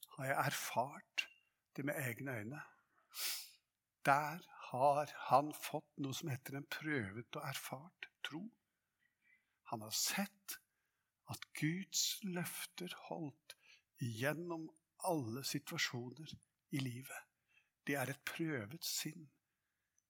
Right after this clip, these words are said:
egentlig. Han har erfart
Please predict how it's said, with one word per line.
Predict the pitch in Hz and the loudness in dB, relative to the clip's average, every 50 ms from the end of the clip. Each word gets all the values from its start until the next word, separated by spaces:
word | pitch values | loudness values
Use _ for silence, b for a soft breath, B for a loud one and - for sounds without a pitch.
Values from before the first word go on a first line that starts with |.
| _ _ - | _ _ -4
egentlig. | 127 113 - - - - - - - - - _ _ _ _ _ _ _ _ _ _ _ _ _ - - - | -4 -2 -2 -6 -10 -8 -8 -8 -8 -8 -12 _ _ _ _ _ _ _ _ _ _ _ _ _ -20 -8 -6
Han | - 101 107 | -6 -4 -2
har | 120 | 0
erfart | 117 - - - 175 226 226 220 - - - | 0 2 6 10 10 10 10 8 6 -2 -4